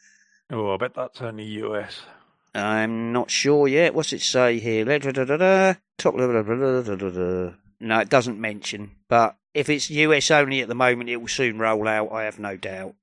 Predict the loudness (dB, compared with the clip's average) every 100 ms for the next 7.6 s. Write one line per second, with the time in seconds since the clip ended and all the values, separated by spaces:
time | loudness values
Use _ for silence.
0 | _ _ _ _ _ -10 -6 -6 -6 -6
1 | -6 -6 -4 -2 -2 -10 -18 _ _ -4
2 | 2 2 2 -2 0 0 0 -6 -8 -8
3 | -4 -2 -2 -2 0 0 -2 -12 -18 _
4 | -20 -20 -20 _ 2 2 6 6 6 4
5 | -8 -6 -2 4 6 6 4 4 -4 0
6 | 0 0 -2 -2 -2 -8 -6 0 2 2
7 | -2 0 0 0 -4 -10